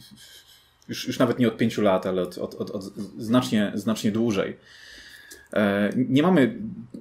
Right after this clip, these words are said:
nie żyjemy w kraju, w którym ludzie mają przekonanie o tym, że trzeba żyć i pozwolić żyć innym.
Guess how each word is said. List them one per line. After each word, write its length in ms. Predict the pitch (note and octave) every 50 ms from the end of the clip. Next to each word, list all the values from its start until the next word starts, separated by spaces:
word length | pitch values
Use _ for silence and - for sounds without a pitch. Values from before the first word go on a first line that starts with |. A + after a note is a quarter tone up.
| - _ _ - - - -
nie 200 | - C#3+ D3+ D3
żyjemy 220 | C#3+ F3 G3 F#3+
w 80 | - -
kraju, 260 | - D3 C#3 C#3 C#3
w 40 | C3
którym 260 | - - C3 B2+ B2+
ludzie 180 | B2+ B2+ C3+ B2+
mają 200 | B2+ B2+ B2 A#2+
przekonanie 760 | A#2+ - B2 - B2+ A#2 A#2 A2+ A2+ A2 A2 G#2+ G#2+ G#2 -
o 80 | A2
tym, 200 | - - A#2 A2
że 120 | G2+ A2 G2+
trzeba 500 | - - - A#2 G2 G#2+ G2+ G2+ G2+ G2
żyć 240 | G#2 A2+ G2+ -
i 60 | - -
pozwolić 420 | - G#2 G2+ G#2 G2+ G2+ G2 G2
żyć 200 | G2 F#2+ G2 -
innym. 400 | - C#3 A#2 F#2+ F2 E2+ E2+